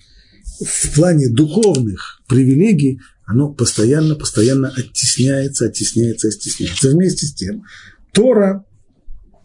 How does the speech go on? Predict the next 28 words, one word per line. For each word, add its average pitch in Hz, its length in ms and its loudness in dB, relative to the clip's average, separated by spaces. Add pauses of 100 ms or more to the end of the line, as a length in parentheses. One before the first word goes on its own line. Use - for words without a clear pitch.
настаивает 147 600 2
на 135 120 0
том, 156 240 0
что 117 240 -2
материальные 160 800 2
преимущества 131 720 -6 (220)
остаются 156 500 -2
у - 40 -8
первенца. - 500 -14 (1700)
И 139 720 2 (320)
в 123 100 -4
законах 151 460 2
о 170 60 0
наследстве 151 500 0
сказано, 147 760 0 (340)
что 123 760 0
когда 107 400 -2
человек 117 400 0
умирает, 160 500 2
и - 40 -2
у - 80 -4
него 196 200 -6
остаётся 120 420 -2
имущество, - 320 0
которое 107 260 -4
наследуют 135 420 -2
его 131 120 0
сыновья, 170 520 0